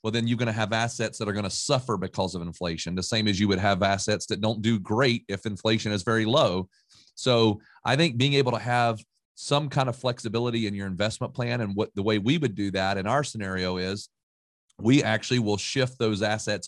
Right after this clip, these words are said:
automatically if we start to see certain places making more money. And that's gonna happen as we get into an inflationary type scenario. Now, I wanna go back to one thing Merce said. Uh, we,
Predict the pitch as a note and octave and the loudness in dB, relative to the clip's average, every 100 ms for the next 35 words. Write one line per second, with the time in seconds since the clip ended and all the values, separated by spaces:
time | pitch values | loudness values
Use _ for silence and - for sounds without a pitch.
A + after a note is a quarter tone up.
0 | - A#2+ C#3 C3 C#3 C3+ A#2+ G2+ F#2+ F#2+ | 0 2 2 2 2 0 -4 -10 -8 -4
1 | A#2 A2 - A2 G#2+ - A2+ G#2 G2 - | -2 -2 -2 -2 -4 -4 0 0 -2 -6
2 | _ _ - - C3 C3 C3+ B2 A2 - | _ _ -8 0 0 0 -2 0 -2 -2
3 | A2 F#2 G2+ G2+ G#2+ G2+ G#2+ A2 G2 G2 | -4 -2 -4 -2 -2 0 0 0 -2 -2
4 | F#2+ F#2 _ - G2+ G#2+ A2 B2 A#2 A2+ | -6 -10 _ -6 -2 0 0 0 2 2
5 | G#2+ G#2+ G2 F#2+ G2 F#2 G2 F#2+ F#2 G2 | 0 0 0 0 -2 0 0 0 -2 -2
6 | F#2 F2+ - _ - G2+ F#2 - G#2 G2 | 0 -2 -4 _ -4 -2 -2 0 0 0
7 | G2 F#2 F2+ - F#2 F2 _ - - F#2 | -2 -2 -2 -2 -2 -4 _ -10 -6 -2
8 | G2 F2+ C2 F#2+ A2 E2 - - - G#2+ | 0 0 0 0 2 0 -6 -18 -4 0
9 | A#2 A#2 A2+ G#2 G#2+ B2+ B2 A2+ A2 G#2+ | 2 2 0 0 0 2 2 0 0 -2
10 | - B2+ G2+ F2+ F2+ - _ _ - G2+ | -2 0 0 -2 -6 -14 _ _ -2 0
11 | G2+ G#2 C#3 E3+ | 0 2 2 2